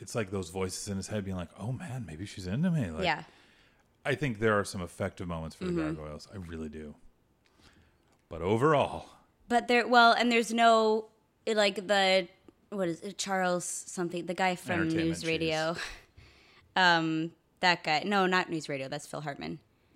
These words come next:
Speaker 2: Who's that guy from? Murphy Brown. He's the serious one on Murphy Brown, I think is the serious gargoyle.
Speaker 1: Oh, okay.
Speaker 2: Um, he,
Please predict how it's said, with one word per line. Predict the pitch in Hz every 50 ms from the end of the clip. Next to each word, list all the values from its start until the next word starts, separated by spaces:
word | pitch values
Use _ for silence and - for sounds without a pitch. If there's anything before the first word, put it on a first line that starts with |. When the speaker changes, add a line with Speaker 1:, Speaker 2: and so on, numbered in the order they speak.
| _ _ _ _ _ _ -
Speaker 2:
Who's | - 262 269 208
that | 220 196 185 -
guy | 175 165 165
from? | 170 170 165 175
Murphy | 202 226 - 240 220
Brown. | 185 170 135 - - 196 202 - _ - - - _
He's | - - - 208 185 165
the | - 208 196 190 190
serious | - - 214 214 214 208 202 -
one | 214 190 190
on | 180 180
Murphy | 175 170 170 - - 165
Brown, | - 160 156 147 139 139
I | 151
think | 160 - 170 151 - -
is | 165 -
the | - - 160 147 135 123 131
serious | - - - 180 170 165 160 151 156 156 - - - - - - _ _ _
gargoyle. | - 202 196 190 - 220 226 233 247 254 254
Speaker 1:
Oh, | 196 - - - 104
okay. | 113 - 80 82 92 - - _ _ _ -
Speaker 2:
Um, | 196 190 180 175 175 170 170 170 170 - _ _ _ _ _ _ _ _ _
he, | - - - 233 226 220 214 214 208 -